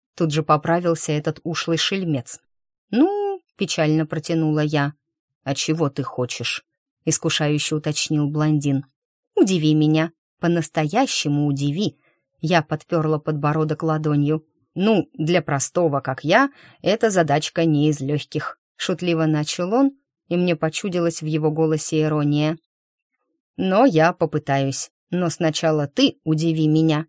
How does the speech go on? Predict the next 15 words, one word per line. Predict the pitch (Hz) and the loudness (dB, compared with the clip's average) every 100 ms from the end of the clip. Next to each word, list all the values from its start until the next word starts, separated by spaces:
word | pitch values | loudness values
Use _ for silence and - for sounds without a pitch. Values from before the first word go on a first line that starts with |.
| _ | _
Что | - - 180 160 | -12 -4 0 2
там | 180 | 2
за | 170 170 | 2 2
история | 160 - 180 165 156 | 0 0 2 2 2
с | - | 0
путевкой?" | 160 151 165 151 - 151 - _ _ _ | -4 -2 -2 0 -2 -2 -4 _ _ _
И | - 175 | -2 0
Макс | 202 285 - - | 2 0 -2 -6
заговорщицки | 175 180 165 156 269 - - - 240 | -4 -2 0 0 0 -2 -6 -4 -2
мне | 233 175 | 0 0
подмигнул. | 175 170 165 165 156 143 135 _ _ _ _ | -2 -2 0 0 2 0 -2 _ _ _ _
"Я | 175 247 | 0 2
не | 392 165 | 2 0
смогла | - 147 151 143 | 0 0 0 -2
устоять". | 139 - 147 139 139 - | -4 -4 -4 -4 -6 -10